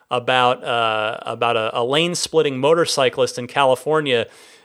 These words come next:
who was extraordinarily unhappy with a, with an autopiloting Tesla driver. So if you didn't hear that, go check that out from the call-ins last week. But for now, here is Greg.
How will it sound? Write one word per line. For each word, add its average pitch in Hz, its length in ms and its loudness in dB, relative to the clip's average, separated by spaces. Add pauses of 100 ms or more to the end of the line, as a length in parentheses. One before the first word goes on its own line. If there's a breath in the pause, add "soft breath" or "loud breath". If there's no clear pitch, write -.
(160)
who 147 180 -4
was 139 320 0
extraordinarily 180 920 0
unhappy 143 580 -2
with 113 180 0
a, 113 220 -4
with 117 160 -4
an 110 140 -6 (180)
autopiloting 127 960 0 (360 soft breath)
Tesla 127 460 -2
driver. 92 460 -6
So - 140 -6
if 113 100 -4
you 135 40 -4
didn't 139 180 0
hear 139 180 -2
that, 123 240 0
go 120 120 -2
check 120 340 -4
that 117 140 0
out 113 220 0
from 107 300 -6 (380 soft breath)
the 117 100 -8
call-ins 117 720 0
last 156 420 -2
week. 165 360 -6
But 123 180 -2
for 127 140 -4
now, 123 260 0
here 127 360 -4
is 120 460 -6 (340 soft breath)
Greg. 139 580 -2